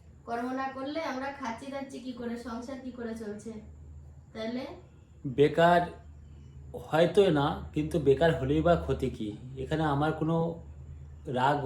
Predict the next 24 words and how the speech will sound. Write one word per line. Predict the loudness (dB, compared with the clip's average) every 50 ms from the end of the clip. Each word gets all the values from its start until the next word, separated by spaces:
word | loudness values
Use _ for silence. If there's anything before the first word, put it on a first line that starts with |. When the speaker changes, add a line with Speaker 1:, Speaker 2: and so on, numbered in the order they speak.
| 0
Speaker 2:
অভিমান | 2 2 2 2 2 2 2 0 -2 -2
কিচ্ছুর | -6 -6 -6 -6 -6 -2 0 0 0 4 4
দরকার | 4 4 4 4 2 2 0
নেই, | -2 -4 -6 -10 -16 -20 -20 -20 -20 -20 -20 -20 -20 -8 -2
তোমরা | -2 0 4 6 6 8 8 6 4 2
যেটা | 0 2 4 4 2 4 2
ভালো | 2 2 2 2
বোঝো | 2 2 2 2 2 0
সেটা | -2 0 2 2 4 4
বলবা, | 4 4 4 2 2 0 -2 -6 -12 -18 -20 -20 _ -20 -6 -2
এটা | 0 2 4 8 8 8 8 8
নিয়ে | 6 6 6 4 4 0 -6 -14 -16 -20 -20 -20 -20 -20 _ -20 -20 -20 -10 -2
কোনো | 0 4 6 6 6 6 2 -6 -16 -20 -20 -6 0 2
মানে | 4 4 6 4 6
no | 8 10 8 8
objection, | 8 6 2 2 2 4 2 2 2 2 2
কোনো | 0 2 4 2
objection | 2 2 -2 0 2 2 2 2 2
নেই। | 2 0 -2 -4 -8 -16 -20 -20 -20 -20 -20 -8 _
তাহলে | 4 6 6 6 6 6 4
বন্ধুরা, | 4 2 2 0 0 0 -2 -4 -4
ভিডিওটা | 0 2 4 4 4 4 4 4
আজকের | 4 4 2 0
মতন | 2 0 -4